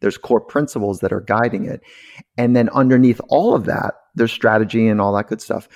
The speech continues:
But un-, from the humanness part of it, underneath that is like,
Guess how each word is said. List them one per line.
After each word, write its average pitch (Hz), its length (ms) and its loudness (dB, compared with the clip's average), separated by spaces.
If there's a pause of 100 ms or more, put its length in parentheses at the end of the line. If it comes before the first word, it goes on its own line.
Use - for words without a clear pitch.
(160)
But - 160 0
un-, 135 160 0
from 123 220 0
the 107 80 2
humanness 117 760 -2 (180)
part 92 200 -2
of 98 80 -2
it, - 180 -2 (400)
underneath 127 420 4
that 139 420 -4
is 113 220 0
like, 101 280 0